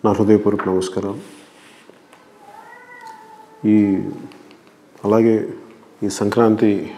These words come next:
రాబోతున్న సంక్రాంతికి శుభాకాంక్షలు తెలియజేసుకుంటూ, కొత్త సంవత్సరంలో అడుగుపెట్టి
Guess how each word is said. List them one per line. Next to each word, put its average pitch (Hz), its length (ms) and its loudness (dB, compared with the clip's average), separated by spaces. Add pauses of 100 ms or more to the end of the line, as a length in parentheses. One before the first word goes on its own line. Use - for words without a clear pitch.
(160)
రాబోతున్న 110 460 0
సంక్రాంతికి 110 720 0
శుభాకాంక్షలు 104 600 0
తెలియజేసుకుంటూ, 104 680 -4 (1400)
కొత్త 123 200 0
సంవత్సరంలో 120 440 4
అడుగుపెట్టి 110 520 2